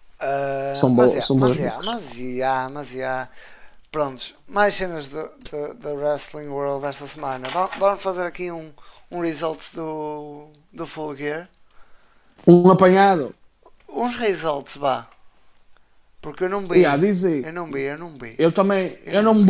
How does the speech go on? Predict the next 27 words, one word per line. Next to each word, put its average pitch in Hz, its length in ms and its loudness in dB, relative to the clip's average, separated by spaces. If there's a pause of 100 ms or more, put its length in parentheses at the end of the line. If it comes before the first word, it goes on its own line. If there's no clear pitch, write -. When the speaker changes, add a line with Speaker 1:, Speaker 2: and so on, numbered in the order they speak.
Speaker 1:
vi. 214 180 8
Speaker 2:
vi, 214 100 -4
eu 226 100 6
não 233 160 0
vi 240 160 2
todo. 160 520 2 (320)
Speaker 1:
Eu - 80 -6
Speaker 2:
Eu 165 40 4
não 175 260 4
Speaker 1:
vi. 196 240 8
Speaker 2:
vi 196 80 0
todo. 139 380 -4
Speaker 1:
Eu 147 100 -12
não 156 120 -10
vi 175 120 -4
todo, 123 440 -8 (120)
irmão. 110 400 -16 (880)
Irmão. 156 320 2
Speaker 2:
Irmão. 143 360 6 (760)
Eu 143 120 8
também 160 260 12
não 156 180 12
vi 147 220 10
todo. 139 500 10
Speaker 1:
No - 40 -10
combate. 127 680 -2 (2000)
Aqui. 131 360 -12